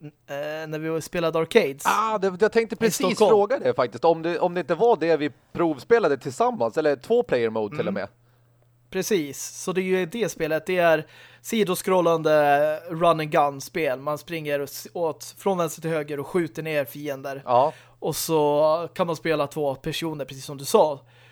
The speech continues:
Speaker 1: Så för fyrtionio kronor kommer du ha timmar och ha skitkul. Jag har spelat innan nu, jag tog ner det klockan sex idag eller när vi är. Eh, jag spelade klart det på,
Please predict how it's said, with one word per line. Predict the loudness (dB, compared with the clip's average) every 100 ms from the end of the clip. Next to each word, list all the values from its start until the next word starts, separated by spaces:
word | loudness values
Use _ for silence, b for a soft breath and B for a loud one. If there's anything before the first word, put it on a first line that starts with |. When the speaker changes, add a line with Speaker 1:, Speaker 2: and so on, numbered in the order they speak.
| b
Speaker 1:
Så | -10 -6
för | -4
fyrtionio | -6 -8 -6 2 2
kronor | 2 -4 -4
kommer | -2 -4 -4
du |
ha | -8
timmar | -8 -8 -6 0 0 0
och |
ha | -4 -8
skitkul. | -10 -12 -2 -2 -2 -2
Jag | 2
har | 2
spelat | 0 -2 -2 -4 -14 _ b b b b _ -4
innan | 2 2 4 2
nu, | 2
jag | 2
tog | 0 0
ner | 2
det | 2 -4 -16
klockan | -16 -8 -6 -6 -10
sex | -10 -4 -4 -4 -4
idag | 0 2
eller | 2 0
när | 0 0
vi |
är. | 0 -2 -6 _
Eh, | 2
jag | 4 4 6 4
spelade | 2 -8 -4 -2 -2 -4
klart | -4 -4 -4
det | -8
på, | -10 -4 -2